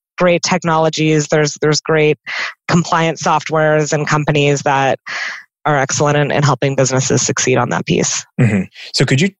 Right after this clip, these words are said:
Speaker 2: talk a little bit about some of the background check regulations that are stipulated in the Farm Bill when it comes to, to hemp regulation?
Speaker 1: Sure. What's in the federal Farm Bill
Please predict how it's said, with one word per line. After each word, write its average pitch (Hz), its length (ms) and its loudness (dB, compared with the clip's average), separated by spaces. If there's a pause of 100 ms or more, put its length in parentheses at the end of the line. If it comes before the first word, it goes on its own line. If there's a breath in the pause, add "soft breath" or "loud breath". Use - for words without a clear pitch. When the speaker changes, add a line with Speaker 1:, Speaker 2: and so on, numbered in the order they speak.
Speaker 2:
talk 123 220 0
a 127 40 2
little 113 160 2
bit 107 100 4
about 92 380 0 (260)
some 123 220 2
of 104 60 2
the 104 100 2
background 98 480 0
check 98 280 -2
regulations 92 680 0
that 87 300 0 (160)
are 110 100 0
stipulated 92 500 -2
in 92 60 0
the 87 80 0
Farm 92 300 0
Bill 98 340 -2
when 107 140 -4
it - 100 -2
comes 90 220 -2
to, 90 360 -4
to - 80 -6
hemp 92 220 -2
regulation? 101 560 -2 (800)
Speaker 1:
Sure. 226 300 0 (420)
What's 208 220 -2
in 254 100 2
the 240 80 2
federal 202 420 0
Farm 170 340 -2
Bill 170 460 2